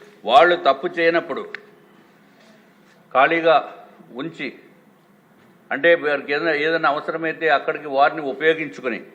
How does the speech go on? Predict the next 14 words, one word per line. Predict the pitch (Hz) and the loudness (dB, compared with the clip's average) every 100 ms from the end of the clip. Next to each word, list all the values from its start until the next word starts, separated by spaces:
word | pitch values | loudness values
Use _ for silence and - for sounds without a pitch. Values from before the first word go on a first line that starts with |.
| - _ _ | -20 _ _
వాళ్ళకి | 113 147 180 170 | 4 4 4 0
జీతాలు | 160 143 156 170 165 | -6 -8 0 2 2
ఇవ్వకుండా | 160 147 156 151 | -2 -6 -4 -4
ఉండటం | 143 139 143 143 | -4 -8 -6 -6
అనేది | 139 135 151 131 - - | -6 -8 -8 -10 -12 -8
కరెక్ట్ | 139 135 - | -6 -6 -8
కాదు | 117 117 113 | -4 -2 -2
అధ్యక్ష. | 98 98 - - - _ - _ _ _ _ _ _ 123 | -8 -10 -12 -16 -20 _ -20 _ _ _ _ _ _ -14
ఎందుకంటే | 123 139 139 135 - - - - _ - | -6 -2 2 0 0 -8 -20 -20 _ -8
నేను | 123 | -6
ఇదివరకు | 127 139 147 | -2 -2 -2
కూడా | 143 143 | -2 -4
చెప్పాను | 139 131 143 135 | -4 -4 -2 -4
అధ్యక్ష | 123 127 - | -4 -6 -6